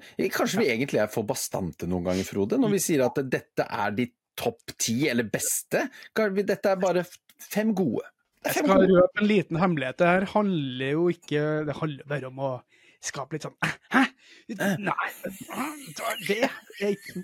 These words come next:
Speaker 1: sånn, ikke sant?» Det er
Speaker 2: Up
Speaker 1: liksom
Speaker 2: yours! Ja, ja.
Speaker 1: Men vi har jo ikke så veldig sånn up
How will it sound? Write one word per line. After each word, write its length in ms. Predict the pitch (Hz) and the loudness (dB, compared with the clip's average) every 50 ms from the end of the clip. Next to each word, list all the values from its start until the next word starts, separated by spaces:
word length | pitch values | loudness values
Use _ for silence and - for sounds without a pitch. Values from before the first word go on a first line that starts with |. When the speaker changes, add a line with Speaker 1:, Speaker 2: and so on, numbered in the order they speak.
| - - | -10 -6
Speaker 1:
sånn, 320 | - 196 202 202 202 202 202 - _ - | -2 -2 0 0 -2 -4 -8 -12 _ -12
ikke 180 | 165 - 175 | -8 -6 -4
sant?» 220 | 175 196 226 - - - - - - - - | -4 -4 -4 -6 -10 -20 -20 -20 -20 -18 -18
Det 240 | 185 190 - 165 175 | -16 -12 -6 -2 0
er 160 | 175 180 175 | 2 2 2
Speaker 2:
Up 60 | 175 180 | 2 0
Speaker 1:
liksom 240 | 160 180 180 180 180 220 | 0 -2 -2 -2 0 0
Speaker 2:
yours! 840 | 202 185 196 226 196 190 196 208 - 226 214 - - - - - - - _ _ _ _ - 170 | 2 2 4 2 2 2 2 2 2 2 2 0 -2 -2 -2 -2 -4 -6 _ _ _ _ -8 -2
Ja, 380 | - 165 170 180 190 175 165 - - - - _ _ _ - | 0 2 2 4 2 0 0 -4 -10 -20 -20 _ _ _ -4
ja. 160 | 175 139 127 - _ _ _ _ _ _ - | -2 -2 -2 -2 _ _ _ _ _ _ -2
Speaker 1:
Men 160 | 180 196 220 226 | 0 2 4 4
vi 80 | 233 233 | 4 4
har 220 | 226 226 226 175 | 4 4 4 4
jo 80 | 156 151 | 4 2
ikke 120 | 156 190 | -2 -2
så 100 | - 226 | -2 0
veldig 140 | 208 180 175 | 0 0 0
sånn 80 | 196 - | 0 -2
up 140 | - - | -4 -6